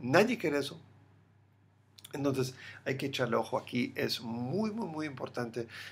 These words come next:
de ver ese tema. Y en Estados Unidos, obviamente, ellos están dando a la gente unos cheques de estímulos. Si no mo-,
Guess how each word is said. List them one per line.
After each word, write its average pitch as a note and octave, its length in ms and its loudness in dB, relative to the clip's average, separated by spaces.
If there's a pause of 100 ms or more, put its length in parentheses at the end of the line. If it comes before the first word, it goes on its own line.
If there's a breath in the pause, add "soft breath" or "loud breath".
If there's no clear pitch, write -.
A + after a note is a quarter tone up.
(100)
de A2+ 120 2
ver A#2+ 140 8
ese B2 200 0
tema. B2 400 2 (320 loud breath)
Y B2 80 2
en A#2+ 100 4
Estados D3 360 2
Unidos, C3 300 0
obviamente, B2 560 0
ellos E3 360 -2
están C#3 400 0
dando B2 260 -2
a B2 40 -2
la A2+ 100 -2
gente A#2+ 460 -8
unos B2 460 -6
cheques A#2+ 380 0
de A#2 100 0
estímulos. C3 640 0 (1200)
Si - 200 -4
no B2 100 2
mo-, C3+ 280 0